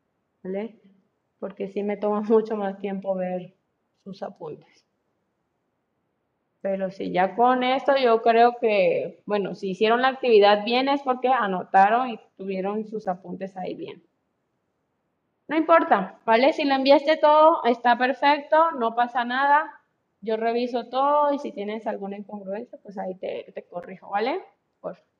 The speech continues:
si lo enviaron todo, no pasa nada. Lo que van a enviar a Educap es la captura de pantalla. Ah, bueno, Ariana, sí, me lo puedes mandar a Educap, pero, ¿sabes? La calificación va a ser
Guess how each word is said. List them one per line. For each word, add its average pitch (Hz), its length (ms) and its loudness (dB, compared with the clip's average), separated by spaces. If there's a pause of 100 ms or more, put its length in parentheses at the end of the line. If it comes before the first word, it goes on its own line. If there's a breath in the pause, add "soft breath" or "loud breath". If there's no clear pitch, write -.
(120)
si 214 80 -18
lo 196 100 -12
enviaron 202 420 -6
todo, 247 300 -2
no 220 260 -2
pasa 190 260 -2
nada. 165 320 -10 (2250)
Lo 233 240 2
que 262 80 4
van 262 200 6
a 277 40 2
enviar 285 280 4
a 285 140 6
Educap 285 520 6 (1000)
es 226 300 2
la 240 200 0
captura 220 420 0
de 220 80 2
pantalla. 240 680 -2
Ah, 220 160 2
bueno, 220 240 0
Ariana, 226 420 -2
sí, 233 180 -6
me 196 120 -4
lo 202 140 -2
puedes 240 220 -2
mandar 214 320 -2
a 202 80 2
Educap, 180 340 -8
pero, 180 220 -12
¿sabes? 208 420 -6 (240)
La 220 280 -6
calificación 254 840 -6
va 185 60 -6
a 180 60 -10
ser - 200 -16